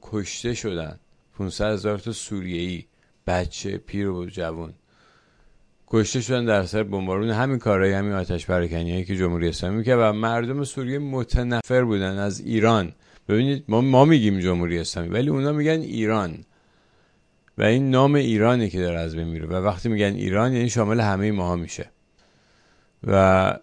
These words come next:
این واقعاً، من اون سفری که به سوریه رفتیم، خیلی واقعاً دردناک بود برام که می‌دیدم اینقدر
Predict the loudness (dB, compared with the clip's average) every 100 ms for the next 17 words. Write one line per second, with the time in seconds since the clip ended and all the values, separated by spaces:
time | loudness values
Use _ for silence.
0 | -4 -2 2 6 8 8 6 2 2 -4
1 | -2 -2 -2 0 2 2 2 2 2 0
2 | -2 0 2 2 0 -2 -4 -4 -4 -8
3 | -14 -2 4 6 6 2 2 0 0 2
4 | 2 2 0 0 0 -2 -2 0 -2 -6
5 | -6 -2 -2 -2 -4 0 2 0